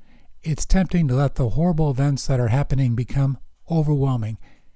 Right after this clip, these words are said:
It is possible Congress might make health care worse. Trump told Russia about intelligence from an ally regarding isis.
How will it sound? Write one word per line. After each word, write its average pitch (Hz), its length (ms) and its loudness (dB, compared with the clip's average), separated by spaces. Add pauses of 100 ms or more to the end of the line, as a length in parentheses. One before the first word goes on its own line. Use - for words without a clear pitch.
(520)
It 151 140 -4
is - 100 2
possible 151 420 0
Congress 156 540 0
might 147 320 0
make 143 300 0
health 160 320 2
care 127 440 -2
worse. 147 600 -4 (800)
Trump 170 300 -2
told 156 280 2
Russia 151 500 0
about 135 280 0
intelligence 151 640 -2
from 156 180 -4
an 143 140 -2
ally 139 500 -4 (260)
regarding 151 600 -2 (100)
isis. 131 520 -4